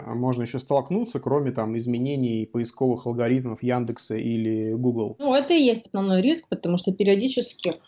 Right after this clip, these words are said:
Speaker 2: Яндекс или Google делают либо какие-то там фильтры, вот щас как раз был недавно фильтр Яндекса, и сайты многие попали под раздачу, правда, сейчас они уже восстанавливаются у меня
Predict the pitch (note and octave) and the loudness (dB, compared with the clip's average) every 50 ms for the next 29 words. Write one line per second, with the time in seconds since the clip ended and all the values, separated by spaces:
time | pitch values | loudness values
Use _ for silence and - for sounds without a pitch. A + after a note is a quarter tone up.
0 | _ - - - - - - _ - F#3 F#3 G#3 A#3 C4 C4+ B3 G#3+ G3 - - | _ -20 -18 -18 -18 -18 -12 _ 2 4 4 6 6 6 6 6 4 2 -2 -2
1 | F#3+ F#3+ F#3+ F3+ A3+ B3+ A3 - F#3 D#3 F#3 G#3 G#3 G3 G3 G3 F#3 F3+ F3+ - | 0 2 2 4 2 2 2 2 0 4 4 4 4 4 4 4 2 2 2 0
2 | F#3 - - F3 D#3+ D#3+ - - C#3 D3 - - - - - - - D4 D4+ C4 | -2 -6 -6 -4 -4 -2 0 0 0 0 -2 -4 -6 -8 -2 4 6 6 8 6
3 | C4+ B3+ A#3 A#3 A#3 A#3 A3+ G#3 G3 F#3+ F#3 - - - - F#3+ F3+ - - - | 6 6 4 6 6 6 4 4 4 2 0 0 -2 0 2 2 2 2 -2 -6
4 | E3+ - E3+ D#3+ D3+ D#3 D#3+ D#3+ D#3+ D#3 D#3 D3 D3 C#3+ C#3 C#3+ D3 - - B3 | -4 0 0 0 0 0 2 2 4 4 4 4 4 4 4 2 2 0 2 2
5 | B3 C4 C4 - D#3+ - - _ _ _ _ _ - - _ _ _ - F#3 F#3 | 2 4 2 0 -2 -2 -4 _ _ _ _ _ -20 -20 _ _ _ 4 4 6
6 | F#3+ F3+ F3 E3+ D3 - - - - - D3 D3 C#3+ - - F3+ E3+ D#3 D3 C#3+ | 6 6 4 4 2 0 -2 -6 -6 -4 -2 -2 -2 -2 0 2 2 2 2 2
7 | - A#3 A#3+ C4 C4 - F#3 F3+ G3+ G3+ F3+ F#3 F3+ - - - E3+ E3 D#3+ - | 2 2 2 2 2 2 2 2 2 2 2 0 0 -2 0 0 0 0 0 -2
8 | - - E3 E3 F#3+ F#3+ G#3 C4+ D#4 E4+ E4+ G#3+ F#3 F#3+ E3+ F3 F3+ - - F#3 | -4 -4 -2 0 2 2 2 2 2 2 0 0 -2 0 0 0 -2 -2 0 -2
9 | F3 - D#3+ D#3+ E3 D3+ D#3 D#3 E3+ F#3+ - - A3 C4 D4+ E4 D4 A3+ F#3+ F3 | 0 0 0 0 0 0 0 0 0 0 0 2 2 4 4 4 4 4 2 2
10 | - - E3 D#3 D3+ D3 C3+ | 0 -2 -2 -2 0 -2 -2